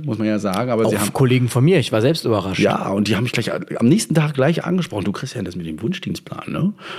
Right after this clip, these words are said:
Speaker 1: Das ist ja spannend." Das können wir
Speaker 2: Und
Speaker 1: ja
Speaker 2: macht
Speaker 1: mal,
Speaker 2: ihr's jetzt?
Speaker 1: das können wir ja mal, wir, wir wollen es probieren.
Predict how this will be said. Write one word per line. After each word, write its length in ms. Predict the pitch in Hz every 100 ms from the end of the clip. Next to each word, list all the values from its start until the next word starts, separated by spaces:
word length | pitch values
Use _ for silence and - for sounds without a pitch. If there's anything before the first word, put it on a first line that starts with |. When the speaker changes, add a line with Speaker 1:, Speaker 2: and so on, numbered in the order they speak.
| -
Speaker 1:
Das 140 | - -
ist 60 |
ja 80 | -
spannend." 540 | 143 - - - - - _ _ 160 -
Das 160 | 87 -
können 180 | - -
wir 60 | 107
Speaker 2:
Und 60 | 170
Speaker 1:
ja 60 | 175
Speaker 2:
macht 160 | 175
Speaker 1:
mal, 80 | 165
Speaker 2:
ihr's 140 | 170 185
jetzt? 320 | 196 - - 113
Speaker 1:
das 100 | -
können 200 | - 95
wir 80 |
ja 60 | 131
mal, 160 | 156 92
wir, 200 | 104 123
wir 200 | 139 143
wollen 120 | 160
es 80 | -
probieren. 400 | 170 - -